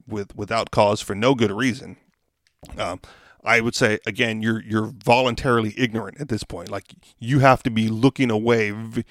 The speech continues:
you have to have your neck cranked all the way around, Exorcist style, behind your head, uh, to, to not see what's going on. Uh, so I would say that t-, the time for documentation is over,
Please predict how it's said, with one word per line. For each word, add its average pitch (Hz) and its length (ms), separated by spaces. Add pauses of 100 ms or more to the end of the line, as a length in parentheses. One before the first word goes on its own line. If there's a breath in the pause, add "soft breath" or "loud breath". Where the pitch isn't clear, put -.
(120 soft breath)
you 139 80
have 139 100
to 123 80
have 127 160
your 110 100
neck 117 380 (380 soft breath)
cranked - 340 (100)
all 190 300
the 180 60
way 156 180
around, 131 480
Exorcist 127 500
style, 104 480 (420 loud breath)
behind 123 340
your 107 100
head, 107 320 (400 soft breath)
uh, 101 400
to, 110 200
to - 180
not 117 500
see 120 240
what's 110 300
going 107 340
on. 95 380 (420 soft breath)
Uh, 92 300 (460)
so 131 100
I 127 60
would 123 120
say 131 140
that 104 160
t-, - 120
the 107 200
time 131 340
for 107 300
documentation 123 960
is 107 240
over, 110 460